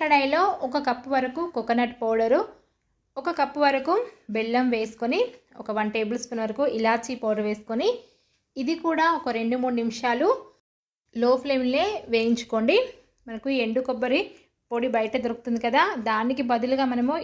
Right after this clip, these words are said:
ఇంట్లో ఉండే ఎండు కొబ్బరి తురుమైనా వేసుకోవచ్చు. అదేవిధంగా మనకు పచ్చి కొబ్బరి ఉంటుంది కదా, అది కూడా వేసుకున్న లడ్డు అనేది చాలా రుచిగా ఉంటుందండి. మీరు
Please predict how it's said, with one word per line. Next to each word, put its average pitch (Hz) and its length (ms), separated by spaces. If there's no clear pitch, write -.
ఇంట్లో 233 260
ఉండే 240 200
ఎండు 226 220
కొబ్బరి 247 340
తురుమైనా 233 420
వేసుకోవచ్చు. 233 560
అదేవిధంగా 277 500
మనకు 269 220
పచ్చి - 300
కొబ్బరి 254 280
ఉంటుంది 240 280
కదా, 262 140
అది 214 220
కూడా 269 260
వేసుకున్న 233 420
లడ్డు 220 320
అనేది 247 320
చాలా 226 320
రుచిగా 247 380
ఉంటుందండి. 240 500
మీరు 254 200